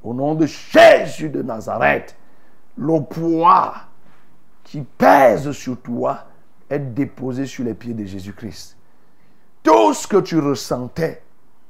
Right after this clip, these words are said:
comme lourdeur, j'enlève ce matin au nom de Jésus. Oui, Seigneur, tu peux ramener son taux glycémique à la normale.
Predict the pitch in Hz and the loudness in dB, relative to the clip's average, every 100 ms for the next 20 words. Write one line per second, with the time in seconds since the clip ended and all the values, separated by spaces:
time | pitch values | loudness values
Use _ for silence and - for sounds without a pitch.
0 | - - - - - 180 190 170 151 139 | -20 -20 -20 -6 0 4 4 4 2 4
1 | 185 185 131 - - - - - - 110 | 6 6 4 -4 -14 -14 -16 -16 -14 0
2 | 151 160 156 151 180 269 247 170 139 131 | 2 4 2 2 8 8 8 4 0 -6
3 | - 156 127 120 151 143 117 123 127 117 | -4 -2 -2 -2 -4 -4 -6 -4 -2 -4
4 | 92 98 90 85 - - - - - - | -6 -10 -10 -14 -16 -18 -20 -20 -20 -20
5 | - - - - - 147 175 156 - 147 | -20 -20 -20 -16 -6 -2 -2 -2 -2 0
6 | 160 156 - - - - - - - - | 2 0 -2 -12 -20 -20 -20 -20 -20 -20
7 | - - - - 175 147 143 139 135 139 | -20 -14 -12 -2 0 0 0 2 2 0
8 | 131 127 131 147 190 - - - - - | -2 -4 -2 -4 -6 -12 -20 -20 -20 -20
9 | - - 135 123 156 143 123 - 123 131 | -16 -6 -6 -2 -2 -2 -4 -6 -6 -4
10 | 147 - 123 117 107 107 107 98 113 - | -6 -6 -4 -2 -2 -4 -6 -6 -10 -10